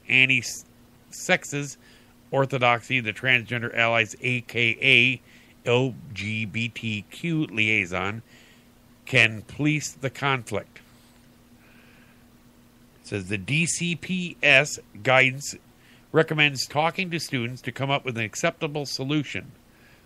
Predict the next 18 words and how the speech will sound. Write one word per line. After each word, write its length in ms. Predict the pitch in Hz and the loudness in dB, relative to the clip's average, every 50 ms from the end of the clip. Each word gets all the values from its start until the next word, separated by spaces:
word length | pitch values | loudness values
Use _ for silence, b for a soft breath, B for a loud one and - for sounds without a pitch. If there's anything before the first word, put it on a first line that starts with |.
| b - | b -2
Ultimately, 460 | 120 147 151 - 151 147 139 135 131 | 0 0 0 0 -2 -2 0 0 0
if 120 | 123 - | 0 -2
a 60 | 127 110 | -4 -6
student 300 | - - 190 190 160 156 | -4 -4 -4 -2 -2 -2
expresses 460 | 131 - - - 160 143 - - 120 | -4 -4 -2 -2 -2 -2 -2 -6 -8
discomfort 680 | 120 131 120 - - - 165 160 156 - 156 147 - | -8 -8 -8 -6 -4 -2 -2 -2 -2 -6 -8 -8 -8
to 120 | - 123 - - | -10 -14 -12 -8
any 180 | 131 147 170 160 | -8 -6 -6 -4
member 360 | 143 143 139 131 131 139 127 | -2 0 0 0 0 -2 -4
of 120 | 123 117 | -4 -6
the 100 | 107 104 | -8 -8
school 360 | - - - 185 180 170 165 | -8 -6 -2 0 0 0 0
staff, 500 | 151 - - - 127 123 120 117 120 - - b b b b b b b b b b b b - | -2 -4 -2 0 2 4 4 4 2 0 -8 b b b b b b b b b b b b 6
that 200 | 147 156 165 156 | 6 6 6 6
staff 300 | - - 165 151 139 127 | 4 4 4 4 4 4
member 260 | 139 135 131 123 131 | 2 0 0 0 -2
should 200 | 117 - - 120 | -4 -2 -4 -4
review 560 | 107 107 107 92 104 135 143 151 160 156 139 | -2 -2 -4 0 0 2 2 2 2 0 -2